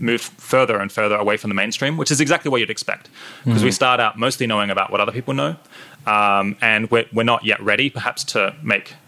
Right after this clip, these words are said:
Speaker 1: uh, bets that are, are strongly against the consensus. But as we learn more and we think about these ideas and run them past other people and check them, you can become gradually more confident that the ideas that you have that not everyone already believes, uh, are actually worth pursuing.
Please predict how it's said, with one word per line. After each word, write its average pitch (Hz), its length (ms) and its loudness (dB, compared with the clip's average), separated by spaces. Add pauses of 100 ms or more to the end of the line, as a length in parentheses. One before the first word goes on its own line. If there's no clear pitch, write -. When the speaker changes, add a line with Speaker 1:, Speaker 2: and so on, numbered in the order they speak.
Speaker 1:
uh, 98 320 -2 (160)
bets - 260 -2
that 127 100 0
are, 107 260 0
are 107 80 -4
strongly 107 300 0
against 104 240 -4
the 120 60 -4
consensus. 120 580 -4 (340)
But 139 120 2
as 160 100 0
we 175 80 4
learn 151 180 2
more 131 420 4
and 113 100 -4
we 107 80 -2
think 131 140 -2
about 120 140 2
these 110 200 -2
ideas 113 320 2
and 101 100 -4
run 107 120 2
them 117 80 -2
past 113 260 -2
other 110 100 -2
people 113 280 -4
and 98 100 -4
check - 240 -4
them, 107 240 -4 (320)
you 123 120 0
can 123 120 -2
become 117 360 0
gradually 110 360 -2
more 120 220 2
confident 101 560 -6
that 101 140 -4
the 110 100 2
ideas 123 320 0
that 107 100 -6
you 113 160 0
have 98 360 0
that 98 200 -2
not 113 160 0
everyone 104 360 0
already 104 320 0
believes, 101 560 -2
uh, 101 460 -4 (240)
are 107 220 2
actually 104 640 0
worth 107 240 0
pursuing. 90 440 -4